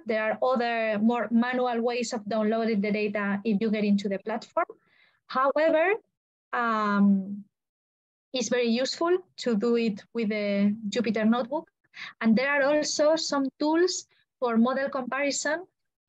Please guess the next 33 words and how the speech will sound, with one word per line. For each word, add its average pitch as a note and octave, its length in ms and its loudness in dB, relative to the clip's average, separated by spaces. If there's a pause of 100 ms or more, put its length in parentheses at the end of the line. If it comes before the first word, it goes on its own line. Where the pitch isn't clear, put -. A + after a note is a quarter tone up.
(180)
in A#3 200 6
Jupyter A#3 360 0
Notebooks A3+ 480 2
as G3+ 140 -6
well. F#3 260 0 (800)
So - 180 -4
it A3+ 140 2
is, A#3 400 -2
it B3 140 0
is B3 160 -4
interesting B3+ 460 0
for A#3+ 100 0
you A#3 160 2
to A3+ 180 -4
check C4 480 -6 (280)
what A#3+ 200 0
is G#3+ 200 2
there, F3+ 320 -2 (400)
uh, F#3+ 560 2
knowing A#3 380 4
that, A3 220 2 (120)
that G3 180 0
you A3+ 140 2
are A3 240 -2
working G#3+ 480 0
with G#3+ 160 -4
soft A3 260 -6
linking B3 440 -2
and G3+ 140 4
you're G3+ 140 2
working G3+ 400 -2
with, G3 240 -4 (420)
uh, G#3 80 -2